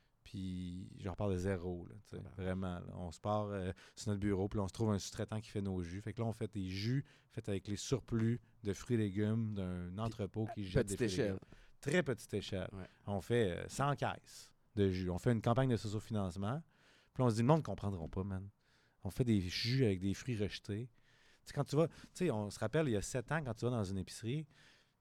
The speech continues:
Speaker 1: puis tu prends n'importe quel emballage alimentaire, là, peu importe l'emballage alimentaire que tu prends, même si c'est des chips vraiment cheap, là, un paquet de Lay's, là, c'est quand même écrit en arrière, « Chez Lay's, nous croyons la qualité supérieure, puis on a sélectionné les plus belles patates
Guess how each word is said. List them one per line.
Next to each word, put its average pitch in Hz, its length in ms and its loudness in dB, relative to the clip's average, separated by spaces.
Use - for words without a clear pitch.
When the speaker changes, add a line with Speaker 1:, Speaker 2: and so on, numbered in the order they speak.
Speaker 1:
puis - 80 -20
tu - 100 -14
prends 120 220 0
n'importe 135 260 0
quel 131 160 -2
emballage 107 320 0
alimentaire, 101 640 0
là, 113 200 -4
peu - 100 -4
importe 151 260 0
l'emballage 107 280 2
alimentaire 98 520 -2
que 104 100 -8
tu - 120 -12
prends, 139 140 -2
même 156 180 2
si - 80 -4
c'est 104 140 0
des 95 160 0
chips - 480 -2
vraiment 113 420 2
cheap, - 380 -2
là, 98 160 -6
un 90 200 -4
paquet 131 300 0
de 110 100 0
Lay's, 113 380 2
là, 95 140 -6
c'est - 100 -14
quand 151 80 4
même 208 140 8
écrit 170 220 2
en 165 60 2
arrière, « 135 340 4
Chez - 260 2
Lay's, 147 360 6
nous 127 140 0
croyons 131 320 4
la 131 100 2
qualité 139 680 2
supérieure, 127 680 2
puis 131 100 0
on 113 40 2
a 113 80 4
sélectionné 123 420 0
les 117 120 2
plus - 140 -6
belles 143 180 2
patates 139 420 -2